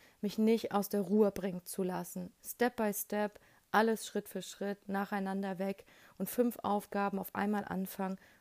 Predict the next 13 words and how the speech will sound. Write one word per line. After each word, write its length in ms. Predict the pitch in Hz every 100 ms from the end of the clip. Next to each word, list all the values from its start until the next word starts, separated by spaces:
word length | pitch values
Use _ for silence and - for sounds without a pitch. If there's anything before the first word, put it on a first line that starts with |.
| _
macht 280 | 202 214 -
einfach 380 | 196 196 202 -
keinen 300 | - 185 185
Sinn, 380 | 170 196 185 208 - -
so 140 | -
gern 260 | 165 202 208
man 140 | 202 190
das 100 | 190
alles 320 | 190 196 185
schnell 240 | 208 196
erledigt 460 | 185 180 190 196 -
haben 260 | 185 180
möchte. 400 | 175 170 - 190